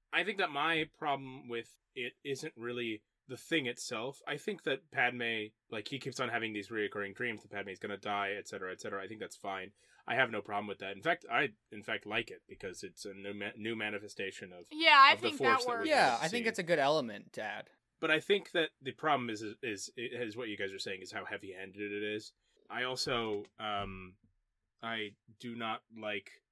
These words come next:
Speaker 1: what they do with Padme throughout the trilogy. She starts out as, like, this badass, like,
Speaker 3: Hmm.
Speaker 1: like, rebel leader.
Speaker 3: Yes.
Speaker 1: Um,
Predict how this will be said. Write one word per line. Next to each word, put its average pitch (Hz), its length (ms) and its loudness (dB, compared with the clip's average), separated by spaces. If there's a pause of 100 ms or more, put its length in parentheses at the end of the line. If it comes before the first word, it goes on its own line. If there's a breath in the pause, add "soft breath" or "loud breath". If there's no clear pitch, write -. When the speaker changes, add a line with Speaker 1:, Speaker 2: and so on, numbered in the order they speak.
Speaker 1:
what 113 300 -4 (340)
they 104 320 -4
do 123 560 -2
with 135 380 -4 (180)
Padme 175 580 2 (380)
throughout 110 560 0
the 170 80 2
trilogy. 185 600 0
She 139 200 -6
starts 139 380 -2
out 143 240 2 (340)
as, 113 260 -2
like, 113 240 0
this 110 200 -6 (200)
badass, 113 760 2 (480)
like, 98 380 -6
Speaker 3:
Hmm. 127 420 -4 (160)
Speaker 1:
like, 101 180 -6
rebel 110 380 -2
leader. 113 360 0
Speaker 3:
Yes. 107 440 -6
Speaker 1:
Um, 98 420 -8